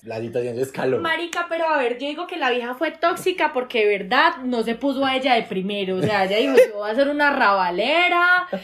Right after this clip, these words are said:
Speaker 2: y esta es la solución". Esa nunca es la solución y se los está diciendo María Paulina Vázquez,
Speaker 1: <laughs>
Speaker 2: la persona que defiende sus derechos,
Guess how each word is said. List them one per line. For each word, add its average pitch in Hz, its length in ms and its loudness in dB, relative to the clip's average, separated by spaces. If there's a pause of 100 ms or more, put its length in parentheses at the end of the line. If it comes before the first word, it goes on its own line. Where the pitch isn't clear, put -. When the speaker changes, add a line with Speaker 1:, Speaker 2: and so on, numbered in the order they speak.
(160)
Speaker 2:
y 254 220 0
esta 226 260 -2
es 247 60 0
la 277 120 4
solución". 208 600 -2 (100)
Esa 302 220 4
nunca 240 300 -4
es 240 60 -2
la 254 140 2
solución 226 460 -4 (100)
y 233 100 -6
se 214 120 -2
los 202 120 -4
está 185 220 -8
diciendo 185 480 -6 (220)
María 214 300 -2
Paulina 208 360 0
Vázquez, 302 480 2 (120)
Speaker 1:
<laughs> 139 140 -12
Speaker 2:
la 214 340 4
persona 220 440 -2
que 233 260 2
defiende 214 480 0
sus 233 240 -2
derechos, 285 600 2